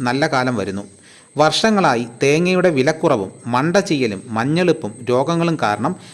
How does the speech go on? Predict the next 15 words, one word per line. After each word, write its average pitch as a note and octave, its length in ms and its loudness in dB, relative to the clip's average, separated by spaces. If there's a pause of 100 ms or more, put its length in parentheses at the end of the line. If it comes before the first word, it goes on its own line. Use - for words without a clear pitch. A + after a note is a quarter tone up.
(180)
നട്ടം F3+ 360 2
തിരിഞ്ഞ E3 320 4
കർഷകർ B2+ 420 -2 (140)
തെങ്ങുകളുടെ F3+ 540 2 (100)
പരിചരണം D#3+ 520 0
തന്നെ B2 240 -2 (160)
നിർത്തിയിരുന്നു. A2 560 -6 (1000)
തെങ്ങ് A3 280 6
കയറ്റക്കാരൻ്റെ E3+ 720 2 (100)
കൂലിയും D3 420 0 (360)
തേങ്ങ F3+ 280 4 (140)
പൊതിക്കൽ D#3+ 420 0 (160)
ചെലവും C#3 340 0 (240)
വാഹന E3 380 2 (100)
വാടകയും D#3 500 2